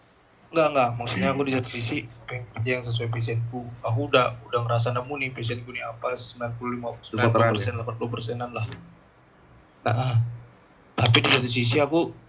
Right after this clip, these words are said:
Speaker 1: kadang ketakutan juga, takutnya kerja yang sesuai passionku ini malah nggak, nggak mau ngasihin aku secara, secara harfiah gitu loh, secara pribadi, maksudnya kebutuhan primer, tersier,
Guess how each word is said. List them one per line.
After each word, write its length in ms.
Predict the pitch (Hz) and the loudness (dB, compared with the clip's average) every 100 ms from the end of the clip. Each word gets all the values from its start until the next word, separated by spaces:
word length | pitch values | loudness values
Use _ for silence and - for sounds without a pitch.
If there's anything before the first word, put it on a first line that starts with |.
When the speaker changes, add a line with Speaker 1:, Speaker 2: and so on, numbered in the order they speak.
| - - | -20 -4
Speaker 1:
kadang 240 | 131 135 | 0 0
ketakutan 480 | 143 120 110 113 120 | 2 0 0 0 0
juga, 240 | 135 139 127 | 0 0 0
takutnya 480 | 117 113 113 139 - | 0 0 0 0 -2
kerja 300 | - - - | -10 -18 -10
yang 140 | 120 120 | -8 -2
sesuai 240 | 117 113 | 2 2
passionku 380 | 113 113 113 117 143 | 2 0 -4 0 0
ini 320 | 143 120 117 117 - - - - - - - - - | 0 -2 -4 -8 -16 -20 -20 -20 -20 -20 -20 -20 0
malah 400 | 123 123 123 117 - - - - - | 4 4 4 0 -2 -10 -12 -20 -2
nggak, 280 | 123 117 117 - - - - _ _ - | 4 6 4 0 -12 -20 -20 _ _ -8
nggak 160 | 123 120 | -4 -2
mau 240 | 120 117 | 2 2
ngasihin 240 | 113 123 | 2 2
aku 240 | 120 117 127 | 0 0 -2
secara, 320 | - 127 123 123 123 - | -2 0 2 0 0 2
secara 480 | 131 - 127 120 117 | 2 4 4 6 4
harfiah 560 | 117 123 117 127 131 127 | 2 0 2 4 4 4
gitu 160 | 117 123 | 0 0
loh, 80 | 135 | -2
secara 400 | - 117 117 117 | 2 4 4 2
pribadi, 480 | 127 123 123 - - | -2 0 0 0 -2
maksudnya 320 | 135 - 151 - - - - _ - _ - - _ - - - - - - - | -4 -2 -2 -2 -14 -20 -20 _ -20 _ -20 -20 _ -20 -20 -20 -20 -20 -20 -4
kebutuhan 400 | 143 127 131 123 | 2 4 4 4
primer, 560 | 139 127 131 127 127 | 6 6 6 6 4
tersier, 640 | 120 131 131 135 127 123 | 4 4 4 6 6 6